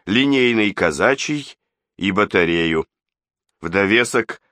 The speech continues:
отправились с ним курды, карапапахи и горские дружины. Двинулись ночью в бурю, в ливень. Прошли рядом с западными крепостными укреплениями,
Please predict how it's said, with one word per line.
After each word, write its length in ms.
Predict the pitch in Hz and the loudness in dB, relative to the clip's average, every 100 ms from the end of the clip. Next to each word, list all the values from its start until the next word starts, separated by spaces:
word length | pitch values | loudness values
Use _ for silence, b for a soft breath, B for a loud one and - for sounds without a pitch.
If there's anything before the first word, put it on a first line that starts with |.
| _ | _
отправились 760 | - 87 - 107 123 113 110 107 | -2 -2 2 2 4 2 0 -4
с 60 | 90 | 0
ним 280 | 117 107 - | 2 2 -2
курды, 640 | - 101 104 92 98 98 - _ _ _ _ _ _ | -6 -2 0 2 2 2 -2 _ _ _ _ _ _
карапапахи 1000 | - 110 104 - 90 92 85 - 110 127 _ _ _ _ | 0 2 2 2 2 2 2 2 -2 -2 _ _ _ _
и 140 | 104 | -6
горские 640 | 87 104 123 117 - 113 | 0 2 2 0 -2 0
дружины. 640 | 101 107 107 98 87 71 - _ _ _ _ _ _ _ _ | 2 0 0 -2 -2 -4 -14 _ _ _ _ _ _ _ _
Двинулись 720 | - 85 170 214 202 196 - | -10 -4 0 0 0 -2 -4
ночью 540 | 92 120 139 - 127 101 | 0 2 2 0 0 0
в 140 | 85 | -2
бурю, 500 | 82 120 104 92 - _ _ _ _ _ _ - | 0 2 4 2 -2 _ _ _ _ _ _ -10
в 140 | 80 | -6
ливень. 500 | 90 110 95 90 71 _ _ _ _ _ _ _ | -2 -2 0 -4 -6 _ _ _ _ _ _ _
Прошли 640 | - 104 101 104 117 113 - | 0 0 0 0 0 0 -2
рядом 480 | 82 90 90 92 85 | 0 2 2 0 0
с 40 | |
западными 720 | 78 92 90 90 90 92 90 | 0 0 2 0 0 0 0
крепостными 600 | - 90 85 - 90 87 | -2 -2 -2 -2 -2 -2
укреплениями, 1000 | 80 85 78 76 80 85 101 110 117 117 | -2 -4 -8 -6 -4 0 0 2 0 -2